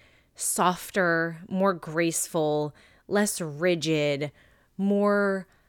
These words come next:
kind and tender, yet also motivating and exciting and inspiring. So if that's the vibe you're going for heading into a new year,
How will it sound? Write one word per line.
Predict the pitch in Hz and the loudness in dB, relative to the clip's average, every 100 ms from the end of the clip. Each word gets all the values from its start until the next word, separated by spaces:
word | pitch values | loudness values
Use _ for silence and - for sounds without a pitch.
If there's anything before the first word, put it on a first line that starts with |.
| _ | _
kind | - - 160 156 170 175 175 180 - 214 _ | -10 -2 -2 0 -2 -2 -2 -4 -6 -14 _
and | 156 156 | -6 -6
tender, | - 180 185 175 170 165 170 | -4 -2 0 2 2 0 0
yet | 190 - | -2 0
also | - 220 - 208 190 | 0 0 0 2 2
motivating | 180 170 202 233 226 208 202 190 180 | 0 0 4 6 6 4 4 4 0
and | - 131 | -4 -6
exciting | 123 - 196 202 185 175 147 | -8 -4 0 2 2 0 0
and | 143 | -4
inspiring. | 135 - 165 165 160 156 156 | -6 -2 2 4 2 0 -2
So | - 156 - - - - - - _ _ _ - | 2 2 2 -6 -20 -20 -20 -20 _ _ _ 0
if | 220 | 4
that's | 262 320 | 4 4
the | 214 | 0
vibe | 139 151 180 196 185 | 2 2 6 6 4
you're | 170 | 0
going | 147 160 151 170 180 | 0 0 0 0 -2
for | - 208 220 233 247 | -2 0 2 0 -2
heading | 226 180 165 | -2 0 0
into | 156 151 165 | 0 -2 -4
a | |
new | 156 147 | -4 -4
year, | 139 135 135 147 233 | -6 -6 -4 -2 -4